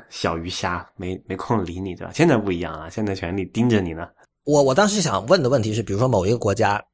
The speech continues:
Speaker 2: 在那个国家这个妓-，就嫖妓是合法的，对吧？有红灯
Speaker 1: 本国就是啊，加拿大就是啊。
Speaker 2: 是吧？对，有红灯区。
Speaker 1: 嗯。
Speaker 2: 那么首先就等于说你们国家法律已经规定了这个嫖妓是合法，那我为什么我利用新技术嫖妓反而要被禁？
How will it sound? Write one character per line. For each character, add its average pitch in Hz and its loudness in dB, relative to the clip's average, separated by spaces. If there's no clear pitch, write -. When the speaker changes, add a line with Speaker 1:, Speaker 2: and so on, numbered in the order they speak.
Speaker 2:
在 110 4
那 151 -2
个 110 0
国 101 2
家 107 2
这 104 -4
个 110 -2
妓-， - -4
就 113 -4
嫖 107 2
妓 147 2
是 107 2
合 104 0
法 - 0
的， - -16
对 - -8
吧？ 98 -2
有 98 -4
红 110 6
灯 98 2
Speaker 1:
本 - -2
国 98 2
就 113 4
是 110 0
啊， 95 -4
加 120 0
拿 107 2
大 107 2
就 101 -2
是 104 -4
啊。 98 -2
Speaker 2:
是 - -4
吧？ 104 0
对， 127 4
有 104 2
红 120 0
灯 151 2
区。 151 0
Speaker 1:
嗯。 - -6
Speaker 2:
那 180 4
么 131 6
首 - 2
先 170 6
就 175 0
等 123 2
于 123 2
说 180 6
你 139 2
们 120 -2
国 127 2
家 120 4
法 101 -2
律 98 -4
已 98 -4
经 92 -12
规 120 -4
定 113 -4
了 85 -6
这 - -12
个 87 -8
嫖 104 -4
妓 107 -4
是 101 -2
合 104 -6
法， - -8
那 135 6
我 104 6
为 160 4
什 123 0
么 117 2
我 101 2
利 156 4
用 135 4
新 208 2
技 214 0
术 120 0
嫖 92 -2
妓 98 -14
反 110 6
而 113 4
要 165 8
被 147 4
禁？ - -6